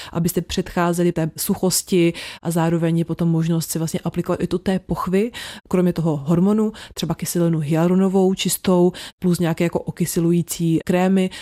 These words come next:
které stále pomáhají udržovat správnou mikrofloru té pochvy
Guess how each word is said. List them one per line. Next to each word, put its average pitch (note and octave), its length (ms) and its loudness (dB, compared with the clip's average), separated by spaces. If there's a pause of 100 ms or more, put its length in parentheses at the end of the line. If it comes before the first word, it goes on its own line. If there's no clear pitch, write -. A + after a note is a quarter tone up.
které F3 260 0
stále E3+ 260 0
pomáhají E3+ 500 2
udržovat E3 500 -2
správnou E3 400 0
mikrofloru E3+ 600 0
té E3 160 -2
pochvy F3 400 -2